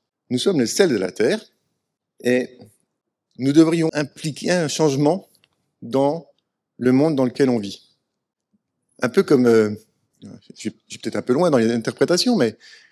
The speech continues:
quand l'eau se transforme en glace, c'est un peu figé. Eh ben, permettre encore le mouvement, permettre la progression dans un monde qui se fige, on est le sel,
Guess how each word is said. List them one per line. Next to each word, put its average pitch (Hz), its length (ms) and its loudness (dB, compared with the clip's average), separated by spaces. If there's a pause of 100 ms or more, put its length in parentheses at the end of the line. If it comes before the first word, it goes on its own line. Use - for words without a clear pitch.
(420)
quand 151 220 -4
l'eau 180 220 0
se 143 100 -6
transforme 120 400 -6
en 98 100 -4
glace, 156 540 -2
c'est - 180 -4
un - 60 2
peu 165 140 -2
figé. 117 480 -6 (1300)
Eh 113 60 -4
ben, 143 140 4
permettre 185 500 0
encore 170 340 4
le 139 100 2
mouvement, 151 600 -2
permettre 151 420 -2 (140)
la 123 100 0
progression 151 880 0 (880)
dans 131 240 -2
un 135 100 2
monde 151 440 -2
qui 135 100 -8
se 123 160 0
fige, 180 440 -6 (880)
on 127 120 -2
est 143 60 4
le 143 120 0
sel, 120 380 0